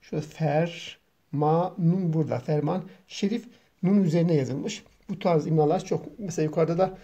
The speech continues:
Ez, An, Sebep. Bunlar arkadaşlar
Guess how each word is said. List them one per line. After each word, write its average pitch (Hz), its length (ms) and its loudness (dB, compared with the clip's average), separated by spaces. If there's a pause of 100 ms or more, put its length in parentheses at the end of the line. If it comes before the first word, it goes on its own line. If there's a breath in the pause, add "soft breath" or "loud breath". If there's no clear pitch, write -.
(240 loud breath)
Ez, 175 480 2 (400)
An, 175 380 -2 (520)
Sebep. - 600 -4 (1400)
Bunlar 160 240 2
arkadaşlar 165 640 -4